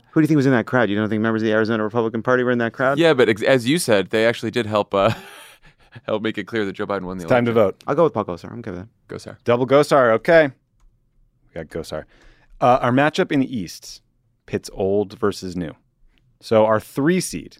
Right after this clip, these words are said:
Speaker 2: Mm-hmm.
Speaker 3: is a dual threat to democracy. She storms the Capitol, he shreds the Constitution, and they both pretend that they don't talk about it. I'm, of course, talking
Speaker 2: Yes.
Speaker 3: about Justin's Clarence Thomas and his wife, Stop the Steal Ginny. Uh,
Speaker 1: Wanna
Speaker 3: so
Speaker 1: know a fun fact about Ginny
Speaker 3: I
Speaker 1: Thomas?
Speaker 3: do.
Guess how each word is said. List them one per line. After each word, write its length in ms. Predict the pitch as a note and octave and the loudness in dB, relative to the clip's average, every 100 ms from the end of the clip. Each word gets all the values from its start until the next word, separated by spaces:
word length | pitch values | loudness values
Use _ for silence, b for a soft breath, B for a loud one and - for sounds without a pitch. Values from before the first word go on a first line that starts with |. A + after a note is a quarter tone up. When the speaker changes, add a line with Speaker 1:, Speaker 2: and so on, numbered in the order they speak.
| - | -14
Speaker 2:
Mm-hmm. 360 | G#2+ G#2+ G#2 A2 | -12 -8 -10 -10
Speaker 3:
is 120 | F#2 | -8
a 80 | F#2 | -8
dual 320 | F2 A2 G#2+ | -2 0 0
threat 260 | - G#2 - | 0 -2 -2
to 80 | |
democracy. 600 | F2+ E2+ D#2+ - D#2 - - _ _ _ | -6 -6 -8 -12 -20 -20 -20 _ _ _
She 220 | - - A#2 | -14 -8 -6
storms 300 | - A#2+ A2+ | -2 -2 -2
the 80 | |
Capitol, 540 | G2+ A2+ G#2+ B2+ C3 - _ | -2 -2 0 0 0 -2 _
he 160 | _ G#2 | _ -8
shreds 340 | - G#2 F2 | -6 -4 -6
the 60 | F2+ | -6
Constitution, 760 | - F2 - E2+ F#2 - - - | -8 -8 -8 -12 -10 -10 -16 -16
and 120 | G#2 | -10
they 80 | F#2 | -8
both 340 | F2 F#2 F#2 | -4 -4 -4
pretend 560 | - F#2+ A2 F#2 F#2 - _ | -10 -8 -6 -6 -6 -12 _
that 140 | - - | -16 -10
they 60 | |
don't 160 | F2+ F2+ | -8 -6
talk 200 | F#2+ F2+ | -6 -6
about 220 | E2 - | -10 -12
it. 100 | - _ _ - | -16 _ _ -12
I'm, 120 | F#2+ | -8
of 80 | F2+ | -8
course, 240 | - F#2+ - | -4 -4 -2
talking 340 | G2 G2 G2+ | -2 0 2
Speaker 2:
Yes. 100 | G#2 | 2
Speaker 3:
about 260 | G2+ G2+ F#2+ | 2 2 2
Justin's 480 | F2 G2 - A#2 - | 0 -2 -2 -10 -4
Clarence 320 | A#2 B2 - | 0 0 -2
Thomas 360 | G2+ G#2 C#3 | -4 -4 -4
and 80 | - | -8
his 120 | F#2 E2+ | -10 -4
wife, 320 | F#2 G2+ _ _ _ _ _ _ | -4 -4 _ _ _ _ _ _
Stop 300 | - - F2+ | -14 -8 -6
the 80 | G2 | -6
Steal 240 | - G2+ F#2 | -8 -6 -6
Ginny. 320 | F2+ D2+ - b b b | -6 -8 -12 b b b
Uh, 280 | A#2 A2+ A2 - | 2 2 0 -4
Speaker 1:
Wanna 140 | D3+ C3 | 0 4
Speaker 3:
so 40 | |
Speaker 1:
know 40 | C#3+ | 4
a 40 | |
fun 220 | B2 C3 | 2 -2
fact 240 | A#2+ B2 B2 | 0 -2 -2
about 180 | A2+ G#2+ | -4 -2
Ginny 140 | A2+ | -4
Speaker 3:
I 40 | |
Speaker 1:
Thomas? 200 | G#2+ A2 | -2 0
Speaker 3:
do. 160 | C#3+ C3 | 2 2